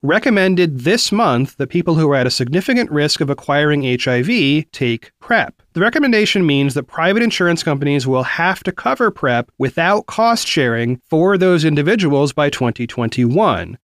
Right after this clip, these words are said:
as under the Affordable Care Act, insurers have to cover preventive services given an A or B rating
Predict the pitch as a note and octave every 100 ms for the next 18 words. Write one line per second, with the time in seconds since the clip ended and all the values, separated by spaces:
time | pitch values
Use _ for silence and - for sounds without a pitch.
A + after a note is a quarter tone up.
0 | - D3+ D3+ D#3+ D3+ C#3+ C#3 F3 C#3 B2+
1 | - C#4+ C4+ D#3+ C#3+ C#3+ D#3 D3 E3 D3+
2 | C#3+ - - F3 F3 A#3 - D#3+ C#3 C#3
3 | C#3+ C3+ A#2+ A#2+ B3 C4 A#3 C#3 B2+ B2+
4 | - D3+ D3 C#3+ C#3 - D#3+ E3 F3 F3+
5 | D3 C#3 B2 C#3 C3 C3 B2+ A#2+ E3+ G#3+
6 | C#3 B2 C3